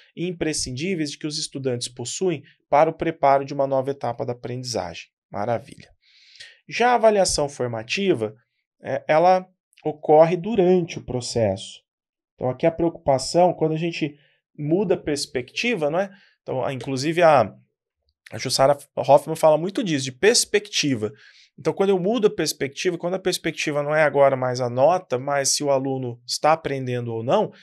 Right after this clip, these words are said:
eu preciso ter um controle do processo. Só que ter controle do processo aqui não é um controle, assim, no sentido coercitivo, né? Não. Ter um controle é eu estou acompanhando, eu estou vendo o que os alunos sabem, o que eles não sabem,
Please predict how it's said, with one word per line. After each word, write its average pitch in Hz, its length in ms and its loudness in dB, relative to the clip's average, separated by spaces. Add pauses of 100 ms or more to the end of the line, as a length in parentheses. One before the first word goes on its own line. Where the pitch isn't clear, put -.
(120)
eu 139 120 -2
preciso 165 380 -4
ter 196 60 0
um 190 140 -2
controle 214 640 0
do 151 120 -6
processo. 139 460 0 (260)
Só 262 200 -2
que 285 120 -6
ter 320 260 -6
controle 202 440 -2
do 147 80 -6
processo 127 500 -2
aqui 208 280 -4
não 190 260 -6
é 392 80 -8
um 403 140 -8
controle, 170 480 0
assim, 151 240 -2 (260)
no 156 260 -6
sentido 165 600 -4
coercitivo, 156 960 -2
né? 147 160 0
Não. 165 500 -4 (400)
Ter 220 200 4
um 226 100 -2
controle 190 540 2
é 180 120 6
eu 175 40 4
estou 185 240 0
acompanhando, 202 840 -2
eu 147 60 0
estou 214 320 -6
vendo 180 320 -2
o 160 40 -2
que 165 100 -10
os 151 80 -4
alunos 143 340 -2
sabem, 143 340 2
o - 20 -12
que 143 100 -6
eles 131 180 -6
não 131 120 -8
sabem, 135 600 0